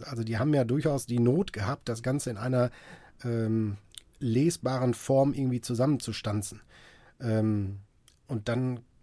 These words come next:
ja, kommen dann halt so, so ein paar, äh, verkürzte Dinge raus. Aber ich gebe dir recht, das, was, äh, was schön wäre,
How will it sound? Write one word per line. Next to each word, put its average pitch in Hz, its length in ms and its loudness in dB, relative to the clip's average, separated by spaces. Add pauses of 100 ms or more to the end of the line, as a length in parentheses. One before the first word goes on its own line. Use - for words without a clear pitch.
(520)
ja, 147 220 -6
kommen 131 240 -4
dann 123 180 -2
halt 123 200 -4
so, 131 200 -4
so 127 80 -4
ein 127 120 -4
paar, 127 360 -4
äh, 131 260 -10 (240)
verkürzte 151 640 0
Dinge 107 240 0
raus. 120 400 0 (420)
Aber 120 160 -2
ich 113 80 0
gebe 127 240 2
dir 117 140 4
recht, 120 420 2
das, 120 260 0
was, - 440 -2
äh, 120 200 -4
was 107 200 -6
schön 120 400 2
wäre, 131 420 4